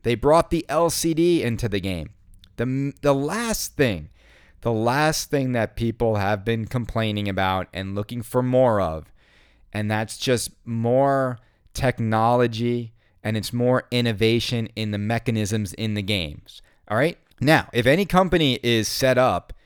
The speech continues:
to give you more mechanisms and more engineering in the game, it's a big company like Stern with all the resources that they have.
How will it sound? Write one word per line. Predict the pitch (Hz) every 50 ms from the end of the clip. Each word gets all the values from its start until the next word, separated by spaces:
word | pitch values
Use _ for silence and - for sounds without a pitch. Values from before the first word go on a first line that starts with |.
| _ _ _ _ _ _ _ _ -
to | - 127 123 113
give | 107 104 127 135 120 117
you | 123 120
more | 113 110 117 120 120 120
mechanisms | 113 107 104 113 117 - - 123 120 117 117 107 107 117 110 110 110 107 95 - -
and | 113 110 107 107
more | 110 110 113 110 -
engineering | - 120 120 117 104 113 110 113 113 113 113 107 107 107
in | 104 104
the | 101 95
game, | 90 113 113 117 110 107 101 101 98 90 - - _ _ -
it's | 120 123 -
a | - 151
big | 117 110 143 160 147 -
company | - 147 147 139 - 147 139 131
like | 127 127 127 -
Stern | - - - 135 139 147 143 127
with | 117 107 -
all | - 110 113 120
the | 113 113
resources | 107 107 113 131 123 - - 113 107 104 - - 110 98 98
that | 101 92 - -
they | 101 101
have. | 107 123 156 185 151 92 - - -